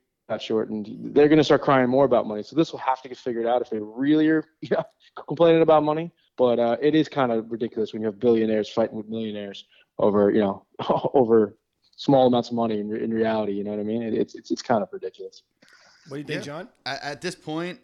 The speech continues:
Speaker 3: um, I, I think it's getting very late in the year, and spring training is supposed to be right around the corner. If not, it's supposed to. I'm sure it's, it's pitchers and catchers come in sometime in February, right?
Speaker 2: Yep.
Speaker 3: And
Speaker 1: Yep.
Speaker 3: from what I understood the other day is they took a big step backwards,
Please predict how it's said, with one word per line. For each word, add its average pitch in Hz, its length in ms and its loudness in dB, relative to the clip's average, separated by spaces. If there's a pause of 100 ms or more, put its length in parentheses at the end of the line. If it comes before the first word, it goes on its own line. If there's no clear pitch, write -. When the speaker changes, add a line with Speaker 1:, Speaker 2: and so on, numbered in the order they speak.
Speaker 3:
um, 123 440 -10 (160)
I, 120 200 -10
I 113 60 -14
think 117 180 -14
it's 110 80 -18
getting 113 260 -12
very 110 220 -10
late 107 320 -14
in 117 100 -16
the 107 80 -14
year, 107 300 -12
and 107 200 -14
spring 113 280 -18
training 113 400 -14
is - 80 -20
supposed 110 240 -16
to - 20 -20
be 107 60 -18
right 107 180 -10
around 110 160 -12
the 104 80 -16
corner. 120 340 -14 (360)
If 113 180 -14
not, 120 300 -10
it's - 100 -18
supposed 117 200 -16
to. - 140 -20
I'm 101 200 -12
sure 123 200 -12
it's, - 220 -14
it's - 220 -18 (160)
pitchers 127 240 -14
and 120 80 -14
catchers 139 320 -8
come 123 160 -14
in 117 200 -12
sometime 127 360 -12
in 117 40 -16
February, 120 380 -10
right? 120 240 -8 (140)
Speaker 2:
Yep. 175 180 -14 (100)
Speaker 3:
And 127 600 -10 (340)
Speaker 1:
Yep. 165 300 0
Speaker 3:
from 143 180 -12
what 160 160 0
I 185 200 0
understood 180 600 -6
the 151 120 -8
other 156 140 -8
day 175 280 -4
is 131 140 -10
they 127 100 -12
took 160 180 -14
a 147 60 -10
big 143 220 -12
step 151 240 -12
backwards, 113 560 -10